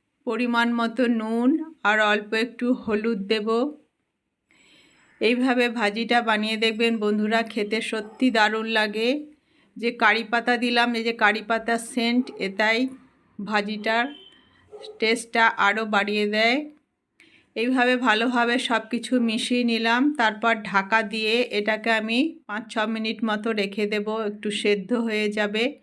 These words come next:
তারপর পাঁচ মিনিট পর আবার দেখছি হাফ সিদ্ধ হয়ে গেছে। এই অবস্থায় আমি কিশমিশগুলো দিয়ে দিলাম। কিশমিশগুলো আগে থেকে দিলাম না, কেন আগে দিলে বেশি নরম হয়ে যাবে, ওই জন্য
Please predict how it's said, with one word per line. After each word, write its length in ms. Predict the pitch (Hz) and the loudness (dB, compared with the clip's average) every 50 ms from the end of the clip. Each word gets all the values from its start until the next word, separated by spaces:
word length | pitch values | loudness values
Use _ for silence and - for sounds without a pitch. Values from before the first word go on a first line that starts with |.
| _ _ _ _ _ _ _ _ _ _ _ _ _ | _ _ _ _ _ _ _ _ _ _ _ _ _
তারপর 360 | - 220 226 226 226 247 247 254 262 262 | -4 -4 -4 -2 0 0 0 0 0 2
পাঁচ 240 | 240 220 214 247 - - - | 2 2 2 2 0 -2 -2
মিনিট 280 | 240 233 240 240 240 240 - | 0 0 0 0 -2 -2 0
পর 200 | 233 220 220 226 247 277 269 - - | 2 4 4 4 2 2 -2 -4 0
আবার 360 | 208 202 202 202 208 208 233 262 311 311 - - _ _ _ _ _ _ _ _ _ | 0 0 2 4 4 6 6 4 2 -2 -6 -14 _ _ _ _ _ _ _ _ _
দেখছি 460 | 220 202 220 226 240 - - - 254 262 285 277 | -6 -4 -4 -4 -4 -6 -4 0 0 2 2 0
হাফ 280 | - - 220 208 208 208 | 0 2 2 2 2 0
সিদ্ধ 360 | - - - 240 208 190 185 220 | -6 -4 -4 -4 -2 -2 -2 -2
হয়ে 300 | 233 226 226 220 226 220 | 0 0 0 0 0 0
গেছে। 320 | 226 226 220 226 - 240 226 233 | 0 -2 -2 0 0 0 0 0
এই 380 | - - 196 196 202 202 202 | 0 -2 -2 0 2 2 2
অবস্থায় 640 | 208 202 208 214 214 214 - - - 233 226 226 226 | 2 2 0 -2 -4 -4 -10 -6 -4 -2 0 0 0
আমি 420 | 220 214 214 220 226 247 285 294 - - - - - - - _ _ | -2 -2 -2 0 0 0 0 0 -4 -12 -20 -20 -20 -20 -20 _ _
কিশমিশগুলো 800 | - 240 247 247 - 247 240 254 262 262 262 - - 247 247 254 254 | -2 0 0 0 2 2 4 4 4 2 0 -2 0 2 2 2 2
দিয়ে 260 | 196 226 226 226 226 | 0 0 0 0 0
দিলাম। 380 | 208 226 233 220 226 226 233 254 294 | 0 0 0 2 2 2 2 2 0
কিশমিশগুলো 840 | - - 233 233 247 - - 233 233 240 240 - - - 226 233 233 | -2 -2 -4 -4 -4 -2 -2 0 0 0 0 -2 -4 -4 0 2 4
আগে 280 | 220 208 196 202 220 233 | 4 4 2 0 -4 -4
থেকে 340 | - 247 233 208 233 220 214 | -4 -4 -4 -2 -2 -4 -2
দিলাম 360 | 202 220 208 202 202 208 214 | -2 -2 0 2 2 2 0
না, 180 | 214 214 220 226 | 0 -2 -2 -2
কেন 280 | 226 220 208 214 220 | -2 -2 -2 -2 0
আগে 340 | 220 196 185 202 202 214 214 | 2 2 2 0 0 -2 -4
দিলে 340 | 208 196 226 220 220 220 233 | -2 -4 -4 -2 0 -2 -2
বেশি 340 | 233 208 196 202 208 214 233 226 | 0 -2 -2 -4 -2 -2 -2 -2
নরম 360 | 214 202 196 196 214 220 214 | 0 0 0 0 0 -2 -2
হয়ে 280 | 208 214 220 214 214 208 | -2 -2 -2 -2 -2 -2
যাবে, 340 | 208 214 214 208 208 220 233 285 294 - _ _ _ _ _ _ _ - _ _ _ _ _ _ _ _ | 0 0 -2 0 0 0 -2 -2 -4 -6 _ _ _ _ _ _ _ -20 _ _ _ _ _ _ _ _
ওই 140 | - 220 240 | 0 0 2
জন্য 240 | 233 254 247 247 | 4 4 4 4